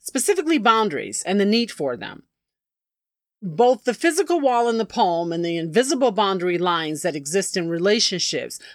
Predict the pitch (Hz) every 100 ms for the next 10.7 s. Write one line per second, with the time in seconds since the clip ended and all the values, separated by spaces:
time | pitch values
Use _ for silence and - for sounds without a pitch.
0 | _ 226 294 349 269 254 240 - 226 190
1 | 190 175 254 170 - - - 208 196 190
2 | 196 214 202 160 107 - _ _ _ _
3 | _ _ 214 220 208 220 285 320 196 185
4 | 196 165 202 226 226 220 220 - 214 190
5 | 196 202 196 - 180 175 147 123 170 -
6 | _ _ - 175 180 208 262 320 196 180
7 | 165 180 180 - 370 202 - - _ _
8 | _ _ - - 302 403 262 175 151 160
9 | 196 _ - 247 262 262 214 196 214 170
10 | 160 151 151 208 208 170 208